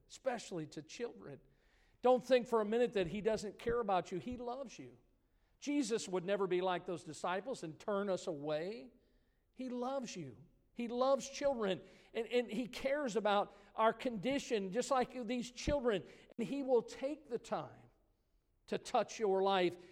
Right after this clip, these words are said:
as he did these children. But the key is that we have to come to him by faith. That's an amazing thing is he mentions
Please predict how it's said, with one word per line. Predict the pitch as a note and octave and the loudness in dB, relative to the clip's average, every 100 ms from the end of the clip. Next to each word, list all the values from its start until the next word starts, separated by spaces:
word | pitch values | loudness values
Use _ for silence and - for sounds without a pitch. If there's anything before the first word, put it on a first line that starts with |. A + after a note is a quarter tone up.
| - | -4
as | - G#3 | 0 0
he | A3+ | 0
did | F#3 A3 | -2 -2
these | G3+ F3+ | -2 -6
children. | - C4+ A#3 G3 D3+ - - | -2 2 4 2 0 -10 -8
But | A3 G#3 | -4 -2
the | |
key | F#3 - D4+ C#4 | -4 -4 -4 2
is | G#3 D#3 | 2 2
that | G3 F#3+ F#3 | -2 -2 -4
we | A#3 B3 | -4 -4
have | E3+ G#3 - | -4 -8 -6
to | E3 - - | -10 -10 -12
come | - A#3+ A#3+ - | -8 -8 -8 -10
to | G3 D#3 C3 | -10 -8 -8
him | D#3 C#3 C#3 C#3 C3+ C3+ C#3 _ _ _ _ _ _ _ | -10 -8 -8 -8 -12 -16 -20 _ _ _ _ _ _ _
by | C#3 C#3+ C3+ - | -6 -6 -6 -12
faith. | C#3 A#2 A#2 _ _ _ _ _ _ _ _ _ _ _ | -12 -12 -20 _ _ _ _ _ _ _ _ _ _ _
That's | G#3 G#3+ | -10 -8
an | F#3 | -6
amazing | F3 F#3 G3 F3+ D#3 | 0 0 0 -6 -8
thing | - F3+ E3 | -6 -4 -2
is | D3+ D3 C#3+ - - _ | -2 -4 -6 -18 -20 _
he | G3+ | -8
mentions | G3 G#3+ A#3 - F#3 E3+ C3+ | -2 -2 -2 -4 -6 -6 -12